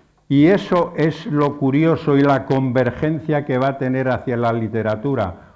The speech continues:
porque van a hacer un arte que es la iconografía, que es precisamente iconógrafos, escribir con, eh,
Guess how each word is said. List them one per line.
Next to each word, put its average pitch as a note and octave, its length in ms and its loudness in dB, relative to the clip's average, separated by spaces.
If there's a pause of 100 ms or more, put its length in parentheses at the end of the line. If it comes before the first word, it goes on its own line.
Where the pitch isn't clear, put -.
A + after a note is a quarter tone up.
(140)
porque A#2+ 260 -2
van D3+ 220 0
a D#3 40 2
hacer D#3 240 0
un C#3 200 0
arte C3+ 500 -2
que C3 140 -2
es A2+ 100 -4
la B2 200 0
iconografía, G#2 1120 -2 (520)
que - 80 -6
es A#2+ 80 -6
precisamente B2 1160 -2 (120)
iconógrafos, C3+ 1500 -2 (380)
escribir B2 920 0 (340)
con, C3+ 500 0 (380)
eh, B2 280 -2